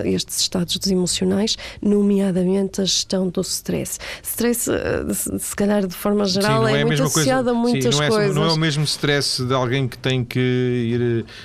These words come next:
Speaker 2: eh, fazer três coisas no mesmo dia e que está, eh, muito atrasada. É outro tipo de stress, naturalmente.
Speaker 1: Exatamente. É, no, acima de tudo, uma noção de perigo, não é? Porque,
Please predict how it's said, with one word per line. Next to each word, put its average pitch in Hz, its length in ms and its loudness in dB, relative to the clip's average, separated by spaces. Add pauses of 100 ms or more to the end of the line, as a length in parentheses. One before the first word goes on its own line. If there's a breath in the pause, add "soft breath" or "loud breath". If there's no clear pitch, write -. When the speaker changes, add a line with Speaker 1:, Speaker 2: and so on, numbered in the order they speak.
(140 loud breath)
Speaker 2:
eh, 113 100 0
fazer 117 260 0
três 120 220 0
coisas 120 260 2
no 117 60 0
mesmo 110 280 0
dia 117 340 2
e 110 60 -2
que 110 60 -12
está, - 200 -4
eh, 101 640 0
muito 104 220 -2
atrasada. 107 520 0
É 101 80 2
outro 117 180 -2
tipo 120 220 -2
de 131 40 0
stress, 113 380 0
naturalmente. 107 540 0
Speaker 1:
Exatamente. 208 560 0
É, 214 60 2
no, 220 240 2
acima 214 400 0
de 202 60 -2
tudo, 214 180 -2
uma 214 140 2
noção 202 340 0
de 196 120 0
perigo, 185 440 0
não 185 140 2
é? 190 120 0
Porque, 202 360 -4